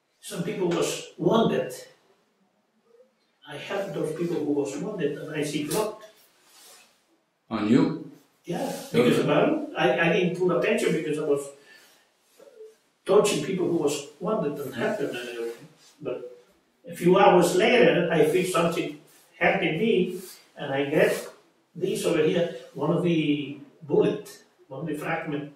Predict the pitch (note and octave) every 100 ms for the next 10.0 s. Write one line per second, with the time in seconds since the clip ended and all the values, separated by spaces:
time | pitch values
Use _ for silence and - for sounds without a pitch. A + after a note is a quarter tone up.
0 | - _ _ _ _ _ _ _ _ _
1 | - D3+ D#3 D#3 - - D#3 C#3+ C3+ C3
2 | - G#3 F#3+ C#3+ - - _ E3+ D#3 E3
3 | C#3+ D3 A3+ - - - _ - D#3 D#3
4 | - F3 D#3 - - A#2+ A#2 B2 - D3+
5 | - - - - _ _ _ _ _ _
6 | _ _ - - - _ _ _ _ _
7 | _ C#3 B2+ - - - _ _ _ -
8 | - - D3+ - E3+ A#2+ A#2 - - -
9 | D#3 B2+ C#3+ - - - - C#3+ - -